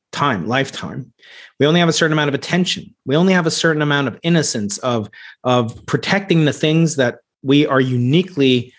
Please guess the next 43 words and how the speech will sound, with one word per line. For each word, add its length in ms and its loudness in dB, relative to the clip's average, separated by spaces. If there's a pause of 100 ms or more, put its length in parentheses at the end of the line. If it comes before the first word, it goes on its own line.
(400)
able 240 0
to 120 -2
do, 400 -2 (280)
to 100 -2
be 440 -2 (500)
parents, 540 0
to 100 -2
be, 420 0
you 100 -2
know, 140 -4
teachers, 540 0
to 80 -2
be 100 0
lovers, 600 2
to 80 -2
be 100 2
whatever. 420 0 (720)
In 100 0
my 140 2
case, 540 0
um, 500 0
you 80 -2
know, 60 -2
hopefully 280 0
not 160 2
all 200 0
three 180 -2
at 100 -2
the 60 -8
same 180 -6
time, 220 -14
but, 220 -6 (300)
uh, 180 2
but 180 0
in 80 2
my 140 2
case, 420 0 (360)
I 80 2
wanna 400 2
suck 720 -4 (120)
out 360 0
of 300 -2
life 500 0